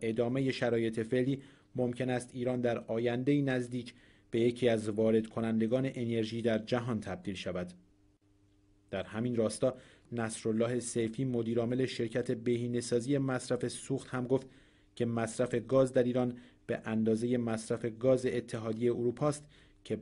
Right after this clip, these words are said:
بخش عمده آن در بخش خانگی مصرف می‌شود. به گفته وی،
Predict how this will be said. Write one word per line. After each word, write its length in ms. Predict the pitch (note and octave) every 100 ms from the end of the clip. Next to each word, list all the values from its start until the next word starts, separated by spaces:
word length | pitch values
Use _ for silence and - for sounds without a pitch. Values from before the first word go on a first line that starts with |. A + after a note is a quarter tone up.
| -
بخش 300 | A2 A2 -
عمده 520 | G#2+ A#2 B2 D3 C#3+
آن 180 | B2+ A#2+
در 160 | A2+
بخش 280 | A2 G#2+ -
خانگی 480 | A2 - A#2+ A2 A2
مصرف 500 | G2+ F#2+ - F#2 -
می‌شود. 400 | F#2 - F2+ F2+ - - - _ _ _ _ _ _ _ _ _ -
به 100 | G#2
گفته 440 | G#2 G2+ C3 B2+
وی، 220 | B2 B2+